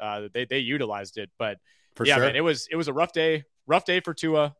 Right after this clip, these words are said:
Speaker 1: uh, rough day for the Miami ground game. That's for sure. Really, two weeks in a row that they haven't been able to do anything on the ground. Tyreek Hill ended up getting his numbers, had a long touchdown late in this game. I mean, it, it's miraculous that Miami actually had a pretty good chance to, to come back and steal this game. After the Hill touchdown,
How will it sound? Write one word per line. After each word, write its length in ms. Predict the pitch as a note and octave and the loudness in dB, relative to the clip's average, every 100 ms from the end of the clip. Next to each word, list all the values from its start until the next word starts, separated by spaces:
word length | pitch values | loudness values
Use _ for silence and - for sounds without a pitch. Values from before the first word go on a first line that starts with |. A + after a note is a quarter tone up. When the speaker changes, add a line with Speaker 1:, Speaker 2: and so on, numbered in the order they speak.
| - | -10
Speaker 1:
uh, 200 | A2+ A2 | -6 -4
rough 180 | A#2+ D#3 | -2 -2
day 160 | D3+ D#3 | 0 0
for 100 | C#3 | -4
the 80 | A#2+ | -6
Miami 320 | A#2+ B2+ A#2 | -6 -6 -8
ground 340 | A2+ A#2 C#3+ | -6 -4 -2
game. 300 | C3+ C3+ C#3 _ _ _ - | -2 -2 -6 _ _ _ -4
That's 180 | C3 - | -4 -4
for 140 | C3+ | -8
sure. 180 | - C3+ | -6 -6
Really, 220 | C3+ D#3 | -2 -4
two 180 | - D#3 | -4 -4
weeks 220 | D#3+ D#3 | -4 -6
in 80 | A#2+ | -6
a 20 | |
row 260 | A2+ C3+ C#3 | 2 4 4
that 140 | A#2+ | 0
they 100 | B2 | 0
haven't 220 | B2 B2 | 0 -2
been 120 | B2 B2+ | -2 -2
able 200 | A#2+ A2 | -2 -8
to 60 | |
do 160 | A#2 A#2 - | -10 -12 -8
anything 500 | C#3 D3 C3+ C3 B2+ _ _ _ - | -8 -4 -4 -4 -10 _ _ _ -2
on 140 | C3 | -2
the 60 | B2+ | 0
ground. 440 | C3 B2+ B2+ B2 - _ _ | -2 0 -2 -4 -14 _ _
Tyreek 300 | E3+ F#3 F#3+ | 2 4 4
Hill 160 | G3 F3 | 4 4
ended 180 | E3+ D#3+ | 2 -2
up 140 | D#3 | -4
getting 180 | D#3+ D#3 | -4 -2
his 160 | C#3+ | -2
numbers, 340 | D3 D3 D3 C#3 | -2 0 -2 0
had 120 | C3+ | -2
a 20 | |
long 240 | B2+ C#3 C#3 | 0 -2 -2
touchdown 580 | C3+ - C#3 C3+ C3 _ _ _ | -6 -4 -2 -2 -4 _ _ _
late 220 | C#3+ D3+ | 0 2
in 100 | C#3+ | 0
this 160 | C3+ B2+ | -6 -6
game. 220 | C3+ C#3+ | -2 0
I 60 | C3 | 0
mean, 200 | C3 A#2 _ _ _ | -4 -6 _ _ _
it, 120 | F#3 | -4
it's 120 | E3+ D#3+ | -4 0
miraculous 440 | E3 C4 G4 F#3+ | 4 4 2 0
that 160 | E3+ D3 | 0 2
Miami 320 | D3 G3 C#3 | 0 0 0
actually 320 | F3+ - G#3+ | 0 0 -2
had 100 | A3 | -2
a 40 | |
pretty 260 | - C4+ E4+ | -4 -6 -2
good 140 | G#3+ | -2
chance 500 | G3+ G3 C3 - - _ _ - | 0 -4 -4 -10 -18 _ _ -14
to, 100 | D#3+ | -10
to 120 | D3+ | -8
come 180 | D#3+ F#3 | -4 -2
back 280 | C#3+ E3+ D3 | 0 0 -2
and 120 | B2 | -16
steal 300 | - C#3+ F3 | -10 -6 -6
this 180 | C3 - | -8 -8
game. 280 | C#3 D3 A2+ | -6 -6 -4
After 260 | D3 F#3+ | -6 -4
the 100 | D3 | -6
Hill 180 | B2 E3 | -4 -4
touchdown, 600 | E3 D3+ - D3 C#3+ | -4 -8 -4 -2 -2